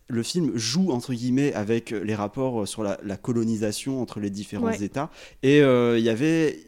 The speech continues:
Speaker 1: il y avait un contexte hyper intéressant et il, il en faisait un film d'action qui se servait de ces enjeux politiques.
Speaker 2: Mm.
Speaker 1: C'était très bien. Et c'était déjà un film très féminin aussi.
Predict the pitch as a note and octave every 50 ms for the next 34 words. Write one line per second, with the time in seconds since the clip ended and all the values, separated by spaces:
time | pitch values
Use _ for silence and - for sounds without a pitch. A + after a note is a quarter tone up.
0 | - - - - _ - A#2 A#2+ A2+ D#3 F3 D#3 C3 - - C#3 C3+ - D#3+ D#3+
1 | F3 - - - - D3+ - - D3+ D#3 D3 C#3 B2+ - C3 A2+ A#2+ A#2 - -
2 | - C#3+ D#3 E3+ E3+ - B2 B2+ B2+ C3 C3 B2 A#2+ A#2 A#2 A#2+ - B2+ A#2 A#2+
3 | A#2 A2 A2 B2+ D3 C#3+ B2+ - - - B2 A#2 A#2 A2+ A2 - - - C#3+ D3
4 | D#3+ E3 - - - - - C#3 - - A#2+ - - A#2 A2 A2 A#2+ C#3+ D#3 C#3+
5 | A#2 A#2 A2 - - A2+ A2+ G#2+ G2 A#2 A2+ G#2 G#2 A#2+ C3 B2+ - A2+ G#2+ G#2
6 | F#2+ - - C#3+ D3+ - - B3+ A#3+ A#3 A3+ A3 - - - - A2+ - - C3
7 | C#3 C#3 - - - A#2 G#2+ G#2+ G2 - - C#3+ D3 D3 - - - - - -
8 | - C3+ B2+ C3+ C3 A#2 A#2 C#3 C#3 B2+ C#3 D#3 F3 - A#2 B2 A#2+ - - D#3
9 | D#3+ D#3 - - C#3 B2 - C#3+ C3 B2 B2+ B2+ C3+ C#3 C#3+ C#3+ A#2 A#2+ G#2+ -
10 | - - C#3+ E3 F#3+